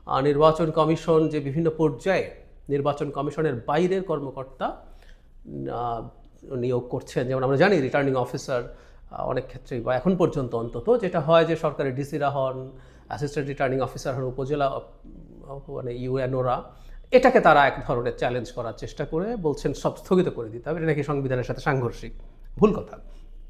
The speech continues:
আর্টিকেল ওয়ান টোয়েন্টি পড়লে যে কেউ বুঝবেন নির্বাচন কমিশন চাইলে তাকে যে কোনো রকম,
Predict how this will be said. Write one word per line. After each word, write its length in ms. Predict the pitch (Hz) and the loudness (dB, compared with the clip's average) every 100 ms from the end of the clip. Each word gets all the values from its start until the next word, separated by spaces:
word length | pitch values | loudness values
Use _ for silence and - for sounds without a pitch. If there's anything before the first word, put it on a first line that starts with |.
| - - - - - - - - | -18 -18 -20 -20 -20 -20 -18 -4
আর্টিকেল 320 | 143 233 262 | 0 4 6
ওয়ান 140 | 220 262 | 8 6
টোয়েন্টি 360 | 277 262 285 | 6 4 2
পড়লে 280 | 302 220 254 | 2 4 4
যে 120 | 202 | 2
কেউ 140 | 180 226 | 6 6
বুঝবেন 340 | 190 175 277 | 6 4 4
নির্বাচন 340 | 247 190 196 214 | 4 4 2 2
কমিশন 380 | 214 240 302 | 4 4 4
চাইলে 200 | 247 220 | 2 2
তাকে 240 | 208 190 185 | 0 -2 -2
যে 80 | 165 | 0
কোনো 160 | 175 | 2
রকম, 280 | 165 170 160 | 0 0 -4